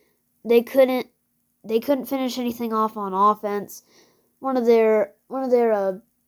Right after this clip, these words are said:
big mistakes was the Christian McCaffrey fumble. And that, that kinda wrecked all their momentum there. So now it was kinda back to an even stage.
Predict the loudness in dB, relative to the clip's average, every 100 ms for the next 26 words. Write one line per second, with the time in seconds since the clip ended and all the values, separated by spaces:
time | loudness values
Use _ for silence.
0 | _ -8 -4 -2 -4 -4 0 0 0 -4
1 | -12 -6 0 0 0 2 2 2 -2 -6
2 | -6 -6 -8 -6 -2 -4 -4 -8 -2 -2
3 | -2 -6 -6 _ _ _ _ _ _ _
4 | _ -10 -6 -4 -2 -4 -2 -2 0 -2
5 | -2 4 6 6 4 0 -2 -2 -4 -4
6 | -6 -4 -4 -2 -4 -8 -8 -6 -6 -6
7 | -2 2 2 -2 -18 _ _ -6 0 0
8 | 0 0 0 -2 -4 0 2 2 -2 -8
9 | -8 -8 -14 -4 0 2 0 -6